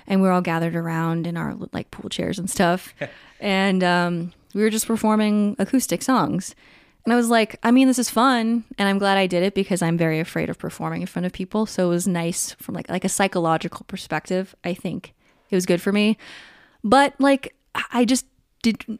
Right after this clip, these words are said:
Speaker 1: didn't feel that in control of my voice. And I'm like, "I really, really need to put in the hours so I can be a proficient, like, performer."
Speaker 2: Yeah.
Speaker 1: So.
Speaker 2: Yeah, all these skills just need to be honed,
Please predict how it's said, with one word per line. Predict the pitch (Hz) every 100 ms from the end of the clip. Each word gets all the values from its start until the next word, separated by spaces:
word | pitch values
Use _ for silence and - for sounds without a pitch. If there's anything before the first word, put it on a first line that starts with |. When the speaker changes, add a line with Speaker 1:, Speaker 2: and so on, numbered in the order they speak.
| -
Speaker 1:
didn't | 190 226 220
feel | 220 196
that | 185
in | 170
control | 185 180 160
of | 160
my | 170
voice. | 165 160 156 180
And | 180
I'm |
like, | 175 170
"I | 175
really, | 185 190 190 190 180
really | 175 170 170
need | 170 175
to | 175
put | - 175
in | 156
the | - -
hours | - 165 165 156 175 - -
so | - 180
I | 170
can | 180 180
be | 170 165
a |
proficient, | 156 185 - - - - - _ _
like, | -
performer." | - - - 240 220 - - _ _ -
Speaker 2:
Yeah. | 139 151 _ _ -
Speaker 1:
So. | - 175 160 160 _ - _ _ _ _ _ _ _ _
Speaker 2:
Yeah, | 185 190
all | 123
these | 139 165
skills | - 135 131 123
just | - 113
need | 127 123
to | 127
be | 120 117
honed, | - 127 123 113 117 117